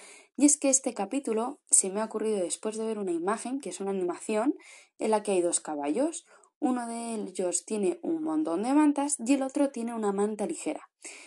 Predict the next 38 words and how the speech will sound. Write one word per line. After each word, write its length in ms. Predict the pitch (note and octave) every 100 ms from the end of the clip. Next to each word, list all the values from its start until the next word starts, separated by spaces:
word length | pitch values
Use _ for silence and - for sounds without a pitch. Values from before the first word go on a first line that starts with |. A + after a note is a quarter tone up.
| - -
Y 100 | B3+
entonces 220 | C4 C4+
el 100 | G#3
que 100 | G3
tiene 260 | G3+ A#3+ C4
la 100 | C4
manta 280 | B3+ B3
ligera 500 | A3+ A3+ C#4 C#4+ D#4 D#4+
le 220 | - G3+
pregunta 420 | F#3+ F3+ E3 E3 E3
al 80 |
otro: 380 | D#3+ D3+ D#3+ D#3 _ _ _
"¿Qué 120 | -
te 80 | -
ha 60 | E3
ocurrido?". 680 | - E3 C4 F#4+ F4 F3+ - _ _ _ -
Y 140 | G#3+
contesta 460 | G3+ F#3+ F#3 F3+ F3+
este 160 | F#3
caballo 340 | F3+ E3+ E3+ E3
con 160 | F3
muchas 320 | E3+ E3 E3+
mantas: 560 | E3 E3 D#3 E3 - - -
"Que 160 | G#3
mi 100 | G#3+
madre 400 | A3 A#3 B3 C4+
tiene 380 | C#4 G3+ G3 D#4
frío". 320 | - - - - _ _ - - - _
Entonces 760 | D#4 D#4 E4 D#4+ D#4 D#4 D#4 -
es 220 | C4 C4
que 360 | - - C4 C#4
cuando 240 | G#3 G3+
he 40 | A#3
visto 200 | A3+ A3
esta 160 | G#3
imagen 560 | G3+ G3+ G#3 A3 A3 A3+
he 140 | F#3+ F3
dicho: 480 | E3 - - D#3+